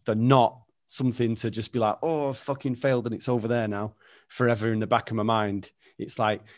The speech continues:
"I'm gonna take that, I'm gonna attach it to my armor, and that's another piece. That's another piece of me now."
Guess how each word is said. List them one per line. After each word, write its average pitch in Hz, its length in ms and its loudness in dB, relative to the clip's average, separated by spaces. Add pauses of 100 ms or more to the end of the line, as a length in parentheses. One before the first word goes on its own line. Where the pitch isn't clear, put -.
(120)
"I'm 117 100 0
gonna 110 120 0
take 123 260 2
that, 107 240 0 (600)
I'm 127 100 0
gonna 107 160 -4
attach - 360 -4
it - 80 -8
to - 120 -2
my 113 160 2
armor, 113 440 2
and 104 120 -2
that's - 180 -4
another 107 200 -6
piece. - 480 -6 (280)
That's 120 200 -2
another 113 240 -2
piece 120 300 -6
of 113 60 -4
me 107 160 -2
now." 95 240 -10